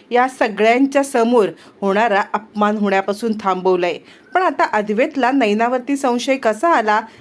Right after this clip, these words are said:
अद्वैतने योग्य वेळेत जात नैनाला कसं थांबवलं आणि त्यानंतर नैनाची कशी खरडपट्टी काढली, हात धरत तिला किचनच्या बाहेर कसं आणलं, हे या व्हिडिओमध्ये पाहूया. आणि त्यानंतर कलाचं जेवणाचं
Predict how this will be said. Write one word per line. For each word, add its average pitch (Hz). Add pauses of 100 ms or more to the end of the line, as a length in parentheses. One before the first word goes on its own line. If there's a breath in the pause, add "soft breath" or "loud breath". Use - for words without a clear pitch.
(120)
अद्वैतने 254
योग्य 226
वेळेत 277 (100)
जात 277
नैनाला 240
कसं 254 (100)
थांबवलं 262 (280 loud breath)
आणि 185 (140)
त्यानंतर 220
नैनाची 214 (100)
कशी 233
खरडपट्टी 220
काढली, 233 (280 loud breath)
हात 208 (160)
धरत 247 (120)
तिला 220
किचनच्या 220
बाहेर 214
कसं 240
आणलं, 269 (320 loud breath)
हे 370
या 349
व्हिडिओमध्ये 262
पाहूया. 233 (280 loud breath)
आणि 190 (100)
त्यानंतर 220
कलाचं 196
जेवणाचं 220